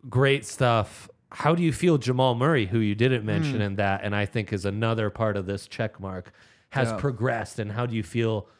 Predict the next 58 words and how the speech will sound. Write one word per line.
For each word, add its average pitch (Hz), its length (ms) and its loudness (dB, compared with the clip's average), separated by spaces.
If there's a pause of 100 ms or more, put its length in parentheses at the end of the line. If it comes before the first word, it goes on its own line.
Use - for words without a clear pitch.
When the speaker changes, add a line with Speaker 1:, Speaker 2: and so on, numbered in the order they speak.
(300)
Speaker 1:
Jamal 113 360 2
will 104 160 2
be 104 240 2
entering 98 340 -4
that 90 220 -8
postseason 85 580 -8
run? 78 200 -18 (280)
Speaker 2:
Jamal's 190 640 0 (240)
found 175 560 -2
the 143 60 -2
peaks - 580 -6 (160)
that 120 200 2
he 120 100 0
Speaker 1:
Mm-hmm. 135 100 4
Speaker 2:
used 139 140 -2
to 131 80 -6
find. 110 420 -8
Speaker 1:
Yep. - 300 -4
Speaker 2:
Like, 131 180 0
he's 143 200 -2
back 165 300 0
there, 170 420 2
and 160 140 2
they 185 120 0
haven't, 226 320 -2
he 202 80 2
hasn't 254 260 0
had 196 140 0
a - 40 -2
fifty-point 156 520 -4
game. 165 100 -2
He 190 80 -2
hasn't 175 200 -2
even 160 120 -2
had 143 80 0
a 117 60 -2
forty-point 143 500 -4
game. 151 180 -4
I - 80 0
Speaker 1:
Right. 107 100 2
Speaker 2:
think 139 100 -2
it's 127 120 -10
coming, 123 300 -4
by 135 140 -2
the 135 80 -4
way. 139 180 -2
I 120 60 -6
think 113 180 -6
Speaker 1:
Yeah. 87 60 -14 (280)
Speaker 2:
we 143 100 -4
might 139 180 -2
even 127 140 -4
see 135 120 -6
one 123 140 -2
this 117 180 -8
weekend. 131 320 -8
Who 117 80 -8
knows? 123 380 -8